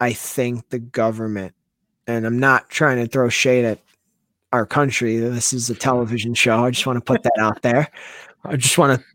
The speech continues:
talk about our television show here. If anyone's watching, if the F B I is watching on this camera right here, so they're hearing whatever I'm saying and they're seeing my face, you can come find me. I'm right here.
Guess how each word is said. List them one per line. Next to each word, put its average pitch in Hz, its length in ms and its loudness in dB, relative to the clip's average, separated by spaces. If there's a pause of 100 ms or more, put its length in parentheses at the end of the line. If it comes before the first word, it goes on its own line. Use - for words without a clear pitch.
(140)
talk 123 260 4
about 135 200 4
our 123 80 2
television 120 460 0
show 123 280 2
here. 147 340 2
If 147 180 -6
anyone's 123 380 -4
watching, 123 320 -2
if 127 180 -8
the 143 380 -2
F 143 220 0
B 151 100 6
I 135 160 6
is 127 100 2
watching 135 440 2
on 127 240 -2 (180)
this 143 140 -8
camera 131 380 0
right 120 200 2
here, 131 240 -2
so 113 300 0 (720)
they're 170 180 6
hearing 147 300 4
whatever 135 240 2
I'm 123 100 -2
saying 131 380 0
and 131 100 -2
they're 117 220 -6 (140)
seeing 131 300 -2
my 131 140 -2
face, 135 400 0
you 139 120 0
can - 180 -20
come 135 180 -4
find 113 300 -2
me. 135 100 -2
I'm 123 100 -2
right 120 160 0
here. 113 220 -4